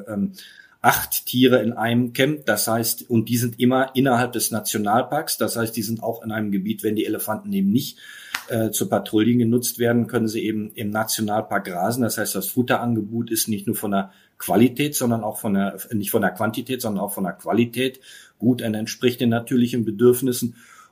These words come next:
Und wir haben in allen Camps eben auch, ähm, Gehege eingerichtet, wo die Elefanten eben, ähm,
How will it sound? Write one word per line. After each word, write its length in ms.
Und 260
wir 180
haben 260
in 200
allen 400
Camps 340
eben 240
auch, 440
ähm, 340
Gehege 560
eingerichtet, 720
wo 80
die 120
Elefanten 560
eben, 420
ähm, 380